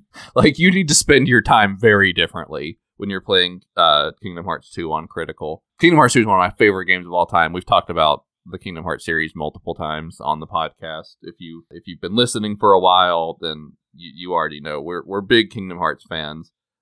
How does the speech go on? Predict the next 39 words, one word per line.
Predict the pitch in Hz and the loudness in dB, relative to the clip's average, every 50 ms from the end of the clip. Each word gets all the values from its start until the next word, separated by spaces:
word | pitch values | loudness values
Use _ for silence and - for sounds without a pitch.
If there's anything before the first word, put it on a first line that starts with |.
| _ _ - | _ _ -8
Um, | 85 85 80 78 82 | -4 -4 -4 -4 -4
and | 90 98 | -6 -8
I | 104 | -4
think | - - 110 101 95 - - | -2 -2 -2 -2 -4 -8 -8
two | - 95 90 90 87 | -6 -4 -4 -4 -6
is | 85 - - | -6 -6 -4
the | 90 87 | -2 0
absolute | 92 95 92 - - 98 90 85 | 2 0 0 -2 -4 -6 -6 -2
highlight | 95 87 85 82 87 82 82 | 0 0 0 0 -2 -4 -6
of | 78 | -8
the | - | -18
series. | - - 90 85 82 85 82 80 82 82 - _ _ _ _ _ _ _ _ _ _ _ _ _ - | -14 -10 -10 -8 -8 -8 -8 -8 -10 -12 -14 _ _ _ _ _ _ _ _ _ _ _ _ _ -6
I | - 107 | -6 -2
think | - 151 151 156 151 - | 2 2 2 2 2 4
that | 131 117 110 104 95 - - _ _ _ _ _ _ _ _ _ _ _ _ _ | 6 6 6 6 4 0 -6 _ _ _ _ _ _ _ _ _ _ _ _ _
when | - 110 113 113 | -6 -4 -4 -2
you're | 113 110 107 | -2 -2 -6
playing | 104 - - 147 170 175 170 165 | -4 2 4 4 4 4 2 -2
it | 151 131 | 0 0
on | 117 - 104 | 0 2 2
the | 101 92 | 0 0
harder | 90 110 101 98 98 95 92 | 2 2 2 2 2 0 -4
difficulties | 87 92 - 98 95 - - 90 85 - - 85 87 85 - | -6 -8 -10 -10 -12 -8 -8 -8 -8 -8 -10 -12 -12 -12 -14
and | 87 | -16
you're | 87 95 | -18 -6
focusing | - 113 107 104 - 110 - 104 92 | -2 0 0 0 0 -4 -8 -8 -8
more | 92 92 90 90 | -8 -6 -4 -4
on | 90 85 | -4 -6
the | 82 | -8
combat | 85 _ - 85 87 85 87 87 85 85 80 | -12 _ -8 -6 -6 -4 -2 0 0 0 0
than | 67 85 85 82 | -2 -6 -14 -14
the | 82 | -14
story, | - - - 87 87 87 87 87 87 90 87 - _ _ _ _ _ _ _ _ - | -12 -10 -8 -6 -4 -2 -2 -2 -2 -4 -6 -10 _ _ _ _ _ _ _ _ -4
it, | 101 101 101 98 98 85 - _ _ _ _ _ _ | -2 0 2 2 2 0 -2 _ _ _ _ _ _
it, | - 123 120 127 - | -8 -6 -6 -4 -2
it | 131 135 123 | -2 -2 -2
shows | - - - 160 160 175 180 175 160 131 131 | -2 0 4 6 6 6 6 4 2 -2 -6
you | 131 127 123 120 117 110 107 104 _ _ - - | -6 -4 -4 -4 -4 -6 -8 -12 _ _ -12 -4
how | - 123 123 147 165 165 151 156 | 2 4 6 6 6 4 2 -2